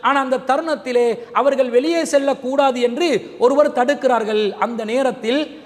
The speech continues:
அவங்க ரசூலா கிட்ட வாராங்க. ஃபஅத்தத்தின் நபிய ஸல்லல்லாஹு அலைஹி வஸல்லம், ரசூல் ஸல்லல்லாஹு அலைஹி வஸல்லம் அவர்களிடம் அவர்கள் வருகிறார்கள். ஃபகால, ரசூலாவிடம் சொல்கிறார்கள், "இப்படி, இப்படி, இப்படி எனக்கு தேவை இருக்குது, இந்த மனிதர் என்ன வெளியே போறதுக்கு தடுக்கிறார்,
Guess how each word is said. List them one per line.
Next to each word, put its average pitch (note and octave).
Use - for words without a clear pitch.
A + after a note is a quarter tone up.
அவங்க C4+
ரசூலா C#4
கிட்ட G#3+
வாராங்க. G#3
ஃபஅத்தத்தின் B3+
நபிய A#3
ஸல்லல்லாஹு A#3
அலைஹி G3
வஸல்லம், F3+
ரசூல் D4
ஸல்லல்லாஹு B3+
அலைஹி A#3+
வஸல்லம் A3
அவர்களிடம் G#3+
அவர்கள் G3
வருகிறார்கள். G#3+
ஃபகால, A#3+
ரசூலாவிடம் C4+
சொல்கிறார்கள், G#3+
"இப்படி, B3+
இப்படி, A#3+
இப்படி A#3
எனக்கு G#3
தேவை C4+
இருக்குது, B3+
இந்த C4+
மனிதர் C4+
என்ன B3
வெளியே D4
போறதுக்கு B3+
தடுக்கிறார், B3+